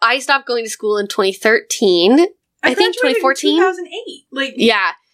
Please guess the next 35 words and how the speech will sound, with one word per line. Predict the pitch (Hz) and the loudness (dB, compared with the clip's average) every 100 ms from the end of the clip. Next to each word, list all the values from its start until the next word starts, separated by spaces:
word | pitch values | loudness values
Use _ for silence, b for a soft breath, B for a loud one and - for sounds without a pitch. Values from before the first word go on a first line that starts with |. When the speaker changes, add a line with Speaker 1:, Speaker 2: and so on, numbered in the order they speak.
| _ - | _ -2
Speaker 1:
And | 233 233 226 226 202 | 0 2 0 -6 -6
when | 220 226 | -2 0
I | 233 | 0
left, | 240 233 240 | 0 0 0
I | - 214 | -2 -2
was | 214 | 0
at | 202 185 | 0 0
sixty-five | - - - 302 - 247 247 | 0 -2 0 0 0 0 0
federal | 247 220 214 208 | -2 -2 -2 -2
and | - 202 | -2 -6
twenty-five | 208 196 190 185 170 165 - | -4 0 0 0 -2 -2 -4
private. | - - - - - - | -6 -4 -4 -6 -6 -4
Speaker 2:
Okay. | 320 381 403 - 247 330 349 | -2 -2 -4 -10 -4 -2 0
Speaker 1:
Um, | 233 233 226 220 226 - | 0 2 0 -2 -6 -6
and | - 233 226 233 | 0 2 0 -2
I | - 247 | -2 -2
don't | 277 320 - | -2 -4 -4
look | 240 233 | -4 -2
at | - | 0
the | 208 | 0
numbers. | 196 202 - - - - _ | 2 0 0 -4 -8 -16 _
Speaker 2:
Yeah. | 196 202 190 | -12 -6 -4
Speaker 1:
I | 220 240 | -2 -2
just | 269 254 | -4 -4
make | 240 226 - | -2 -2 -2
the | |
payments | 208 - 202 180 113 - - B | -4 -4 -4 -2 -4 -4 -6 B
because | 262 277 | 0 2
I | 277 | 2
don't | 262 285 254 | 0 -2 0
wanna | 254 247 | 0 0
look | 220 208 | -2 -4
at | - | -2
the | |
numbers. | 185 151 147 - | 0 0 -2 -2